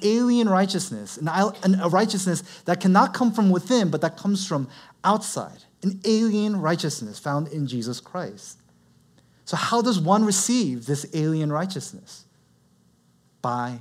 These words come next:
faith. By faith. Now, this is the doctrine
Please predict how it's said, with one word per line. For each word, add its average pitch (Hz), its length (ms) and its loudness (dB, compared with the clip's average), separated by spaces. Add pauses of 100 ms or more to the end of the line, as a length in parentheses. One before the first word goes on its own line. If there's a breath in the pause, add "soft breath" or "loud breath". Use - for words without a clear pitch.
faith. - 640 -12 (1000)
By 143 120 -4
faith. - 600 -6
Now, 156 160 -2
this 196 300 2
is 196 100 0
the 202 100 4
doctrine 170 600 0